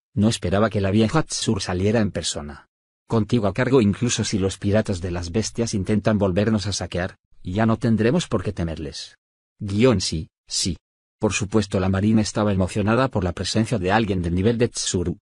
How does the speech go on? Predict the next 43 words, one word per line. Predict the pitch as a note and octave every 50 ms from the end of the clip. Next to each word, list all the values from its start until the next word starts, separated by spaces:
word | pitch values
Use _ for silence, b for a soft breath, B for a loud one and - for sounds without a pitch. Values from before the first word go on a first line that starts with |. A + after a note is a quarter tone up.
| _ _
Después | - - G2 G#2+ A#2 - - - D#3 B2+
de | B2+ A2+
todo | - B2+ B2+ B2
el | B2 A#2
robo | G2+ G2+ A2 G#2 G2+
del | F#2+ F2+ F2+ E2+
grupo | E2 G#2 G2+ F#2+ A#2
de | G2+ F#2
las | F2 E2+ E2+ E2
bestias | F2 A2+ G#2 - - - A2+ G2
no | G2+ A2
solo | A#2 - - B2+ B2+ B2+
se | - G#2+
limitaba | F#2 F2 F2+ F2+ F2+ - G#2 G2+ A2 G#2+
a |
los | F#2+ F#2 F2+ -
piratas | - G#2 G2+ G2+ A2 - C#3 B2+ -
sino, | - - A2 F#2 F2 D#2+ - _ _ _ _
también | - - F#2 F#2+ F#2+ A2 A#2
a | G#2+
los | F#2+ F#2 F2+
marines. | F#2+ F2+ E2 D#2+ D2+ D2+ D2 D2 - - - _ _ _
T. | - A#2+ G#2+ F2+ D#2 - _ _ _ _ _ _ _ _ _ _ _ _ _ _ _ -
Hasta | - F#2 - - -
ahora | F#2 F#2+ G#2 A#2+ C3 A2
habían | G2 F#2+ G2+ A2 A2 A#2+
asaltado | B2+ - - F2+ F2+ - C#3 B2+ A#2
a | G2
más | G2+ G2+ E2+
de | F#2+
una | F#2+ G2 F#2 F#2
docena | F#2 G2 F2+ - - A#2 A2+ G#2+
de | G2 F#2
fortalezas | - - A2+ F#2+ - G#2 F#2+ G2+ - B2 G#2+ F#2
de | G2+
la | F2+ F#2
marina. | F#2 F#2 F2 D#2+ D#2 D2+ D2+ D2 - - _ _ _ _ _ _ _ _ _
Por | - A#2 A2+
eso | B2+ B2+ - - D#3+
la | B2 G#2+
llegada | G#2 G#2+ G#2+ G2 A2 A2+ A2+ A2
de | G2+ G2 F2+
Tsuru, | - - - - - F#2+ F2+ E2 E2+